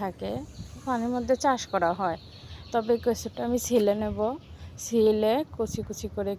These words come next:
কেটে আমি ভাপে সিদ্ধ বসাবো লবণ দিয়ে। সিদ্ধ করতে করতে দেখা যায় যে একদম নরম, একদম গলে যাবে। তখন আমি পানিটা চিপসে ফেলে দিয়ে, কিংবা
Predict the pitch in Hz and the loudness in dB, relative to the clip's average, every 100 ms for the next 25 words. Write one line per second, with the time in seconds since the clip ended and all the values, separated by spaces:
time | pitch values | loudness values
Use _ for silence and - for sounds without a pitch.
0 | - 208 196 214 220 294 349 - 196 202 | -2 -2 0 -2 0 -2 -4 -8 -6 -4
1 | 277 359 - - 185 196 190 220 - 202 | -4 -6 -12 -16 -8 -6 -2 -4 -2 -4
2 | 180 196 202 202 185 190 190 185 185 175 | -2 -2 -2 -2 -4 -2 0 0 -2 -2
3 | 170 156 - - - - - - - - | -2 -4 -6 -16 -20 -18 -18 -16 -12 -2
4 | 226 196 - 233 233 214 - 214 226 214 | 0 0 0 0 0 -2 -2 -6 -4 -6
5 | - 233 277 349 - 190 190 226 208 214 | -4 -2 -2 -6 -8 -4 -4 -2 -4 -2
6 | 220 208 190 - 214 220 220 202 196 196 | 0 0 -2 -2 -2 -2 -2 -2 0 2
7 | 220 330 - - - - - 196 196 190 | 2 0 -4 -18 -20 -16 -6 -6 -4 -2
8 | 220 226 233 226 202 190 180 175 160 156 | 0 0 0 0 2 4 4 2 0 -2
9 | 156 - - - - - - - - 208 | -6 -8 -14 -14 -14 -14 -16 -12 -6 -4
10 | - 233 262 277 226 214 214 214 202 202 | -4 -2 0 0 0 -2 -2 0 0 0
11 | 190 202 - - 202 196 - 226 - 196 | -2 -4 -6 -6 -6 -4 -4 -4 -2 -4
12 | 202 202 240 254 320 240 175 - - - | -2 -4 -4 -2 -2 -2 -4 -8 -16 -20
13 | - - - 277 254 | -20 -18 -4 -2 2